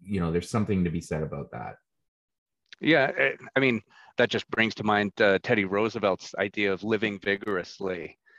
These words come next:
Speaker 2: and that doing hard things and succeeding at them,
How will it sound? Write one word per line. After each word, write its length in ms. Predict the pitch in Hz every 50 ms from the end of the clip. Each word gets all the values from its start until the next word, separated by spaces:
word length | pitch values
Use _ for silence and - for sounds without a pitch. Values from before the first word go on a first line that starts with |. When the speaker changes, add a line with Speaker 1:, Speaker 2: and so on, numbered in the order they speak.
| - - - _
Speaker 2:
and 520 | - 107 104 101 95 95 92 90 90 87 - - _ _ _ _ _ -
that 440 | 98 92 101 95 90 90 - - - _ _ _ - - _ -
doing 260 | 120 120 123 127 110
hard 400 | 95 - - 107 98 104 117 110
things 580 | - - - 113 110 117 131 143 147 - - - _ _ -
and 100 | 98 -
succeeding 520 | - - - - - 107 110 117 135 139
at 160 | 143 147 -
them, 260 | - 165 165 175 170